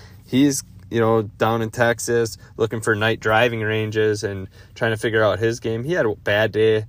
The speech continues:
one bad day at the P G A, but he's been playing okay.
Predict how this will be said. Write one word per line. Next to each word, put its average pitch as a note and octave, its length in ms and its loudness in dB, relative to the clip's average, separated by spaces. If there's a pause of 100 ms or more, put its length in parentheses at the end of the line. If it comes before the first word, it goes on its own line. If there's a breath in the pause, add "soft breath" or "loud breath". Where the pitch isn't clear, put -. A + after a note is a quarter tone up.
(100)
one B2+ 180 -2
bad A2+ 280 0
day A2 320 4
at G2+ 260 -2
the G2 320 -2 (680)
P B2 200 -2
G A2 260 0
A, A2 220 2 (260 loud breath)
but A#2+ 140 2
he's B2+ 200 0
been B2 180 -4
playing B2+ 380 -2
okay. C3 680 2